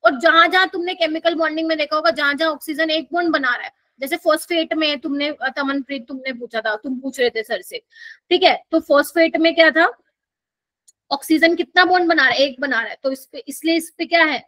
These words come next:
Negative charge है। दो bond बना रहा है मतलब अपनी दो bond ही बना रहा है, दो valency, ठीक है, तो मतलब उस पे कोई charge नहीं है। तो अगर कोई अपनी वैलेंसी से एक ज्यादा का चा-, मतलब bond बनाता है, उससे ज्यादा तो positive charge आता है, कम का बनाता है तो negative का आता है।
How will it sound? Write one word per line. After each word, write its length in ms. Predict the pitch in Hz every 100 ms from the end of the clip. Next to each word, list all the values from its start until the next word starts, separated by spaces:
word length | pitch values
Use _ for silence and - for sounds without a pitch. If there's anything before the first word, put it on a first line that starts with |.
| 240
Negative 380 | 240 240 233 -
charge 300 | - - _
है। 60 | _ _ _ _ _
दो 200 | 294 339
bond 220 | 359 381 359
बना 260 | 359 349
रहा 120 | 370
है 60 | 381
मतलब 300 | 359 349 381
अपनी 500 | 320 320 330 381 381 - -
दो 180 | 349 359
bond 220 | 349 339
ही 60 | 339
बना 180 | 294
रहा 80 | 254
है, 60 | 247
दो 200 | 302 311
valency, 440 | 302 285 - 240 _ _ _ -
ठीक 140 | 339
है, 260 | 349 - _
तो 80 | 277
मतलब 260 | 269 254 254
उस 100 | 233
पे 80 | 214
कोई 200 | 247 349
charge 320 | 359 302 269
नहीं 240 | 254 240
है। 60 | 226 _ _ _ _
तो 80 | 381
अगर 360 | - 320 370 427
कोई 160 | 453
अपनी 220 | 453 359
वैलेंसी 580 | 370 320 320 330 - 381
से 240 | 381 403 370
एक 160 | 370
ज्यादा 360 | 269 240 240 330
का 120 | 370
चा-, 340 | 370 370 320
मतलब 220 | 294 311 254
bond 280 | 302 320
बनाता 340 | 311 320 311 320
है, 140 | 320
उससे 320 | 330 285 311
ज्यादा 300 | 277 269 262
तो 100 | 320
positive 440 | 320 226 202 294 269
charge 220 | 330 320 330
आता 220 | 330 370
है, 160 | 403 -
कम 200 | 370 392
का 140 | 427
बनाता 380 | 427 392 311 247
है 40 | 247
तो 100 | 330
negative 400 | 339 247 220 196 -
का 80 |
आता 200 | - _
है। 60 | _